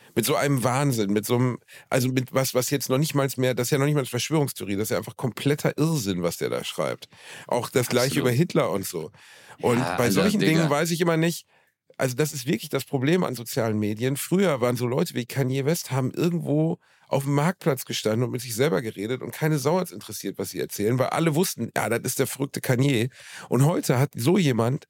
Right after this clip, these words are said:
Speaker 1: achtzehn Millionen Follower. Achtzehn Millionen, das sind
Speaker 2: Ja.
Speaker 1: Du-, Dutzende Fußballstadien voll von Leuten, die das lesen und kurz drüber nachdenken. Klar, Leute wie wir lesen das und denken, pff, der ist behämmert. Aber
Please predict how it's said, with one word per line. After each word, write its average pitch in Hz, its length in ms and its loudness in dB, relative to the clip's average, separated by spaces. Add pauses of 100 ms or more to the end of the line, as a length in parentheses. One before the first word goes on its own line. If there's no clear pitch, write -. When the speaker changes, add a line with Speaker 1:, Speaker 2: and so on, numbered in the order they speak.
Speaker 1:
achtzehn - 720 0
Millionen 151 800 0
Follower. 76 580 -6 (720)
Achtzehn 160 540 0
Millionen, 143 340 0
das 107 160 0
sind 123 80 -6
Speaker 2:
Ja. 151 280 0
Speaker 1:
Du-, 143 80 -2
Dutzende 165 440 0
Fußballstadien 120 720 0
voll 110 240 -2
von 117 180 -2
Leuten, 127 240 0
die 117 120 -6
das 117 180 0
lesen 135 500 0 (320)
und 151 220 0
kurz - 300 2
drüber 170 180 2
nachdenken. 175 580 0
Klar, - 280 0 (100)
Leute 113 340 0
wie 107 140 -2
wir 165 140 2
lesen 117 260 0
das 120 160 -2
und 110 80 -12
denken, 117 320 -2
pff, 76 220 -6 (220)
der 98 100 0
ist - 100 -10
behämmert. 101 440 0 (380)
Aber 113 440 0